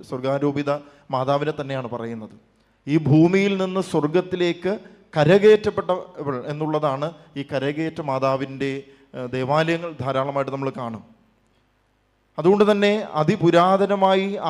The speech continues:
ആഘോഷിക്കപ്പെട്ടിരുന്ന, വിശുദ്ധ പാരമ്പര്യത്തിൽ ഉൾച്ചേർന്നിരുന്ന ഈ ഒരു വലിയ വിശ്വാസ സത്യം നാം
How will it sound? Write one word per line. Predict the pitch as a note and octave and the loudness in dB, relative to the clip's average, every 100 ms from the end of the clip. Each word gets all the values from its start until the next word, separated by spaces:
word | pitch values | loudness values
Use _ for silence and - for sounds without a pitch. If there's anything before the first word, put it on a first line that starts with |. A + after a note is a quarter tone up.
| D#3 | -2
ആഘോഷിക്കപ്പെട്ടിരുന്ന, | D#3+ F3 F3+ - F3 F#3 F3+ D#3+ D#3+ E3+ E3 F#3 - - _ _ _ | -2 -2 -2 -4 -6 -6 -6 -6 -4 -2 -2 -4 -8 -20 _ _ _
വിശുദ്ധ | C#3 C#3 F#3+ G3 F#3+ | -4 -2 2 2 4
പാരമ്പര്യത്തിൽ | E3 E3 F3+ F3+ F#3 F#3 D#3+ | 4 4 2 2 2 2 2
ഉൾച്ചേർന്നിരുന്ന | D#3 F#3 F3 E3+ D#3+ E3 D#3+ D#3+ | 0 0 0 0 -2 -2 -2 0
ഈ | D#3+ | 0
ഒരു | D#3 D3 | 2 2
വലിയ | D3 F3 | 2 2
വിശ്വാസ | D#3+ - D#3+ E3 E3 D#3+ | 0 -2 -2 -2 -2 -6
സത്യം | C#3+ E3+ B2+ F#2 - _ _ - | -2 -2 -2 -6 -20 _ _ -4
നാം | C3+ | -2